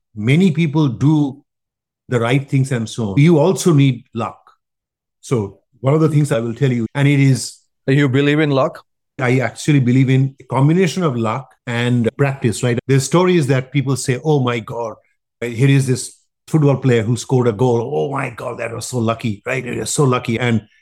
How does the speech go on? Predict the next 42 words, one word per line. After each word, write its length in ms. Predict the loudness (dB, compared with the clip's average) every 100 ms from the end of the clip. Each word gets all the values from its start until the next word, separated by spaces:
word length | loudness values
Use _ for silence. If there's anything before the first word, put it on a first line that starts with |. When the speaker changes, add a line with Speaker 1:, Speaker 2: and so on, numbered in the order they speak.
| _
Speaker 1:
this 160 | 0 4
<laughs> 40 |
football 300 | 2 2 0
player, 160 | 0 0
I 120 | 0
forget 320 | 0 0 2
who 140 | 2
it 180 | 0 0
was, 340 | -4 -6 -8 -16 _ _ _
who 80 | -6
said, 360 | -2 -2 -2 -10 _ _ _ _
"You're 140 | -2 0
absolutely 460 | -2 -2 2 2
right, 60 | 4
I 20 |
was 160 | 2 2
lucky." 380 | -2 -2 -8 -6
And 140 | -4
it 140 | -4
turns 300 | 0 0 0
out 240 | 0 0 0
that 240 | -2 0
the, 240 | -2 -4 -6 _ _ _
the 100 | 0
more 300 | 4 4 4
I 120 | 0
practice, 520 | -2 -4 -4 -4 -2
the 120 | -2
luckier 380 | -2 -4 -2 -4
I 100 | -4
get. 220 | -6 -8 -6
The 80 | -4
point 300 | -2 0 0
is 120 | 0
that 280 | 0 -2 -10 _ _ _ _ _ _ _ _ _
the 160 | -6
reason 500 | -6 -6 -2 -2 0
I 100 | 0
believe 260 | 2 2 4
in 140 | 2
luck 260 | 2 -2 -6
is 280 | -10 -10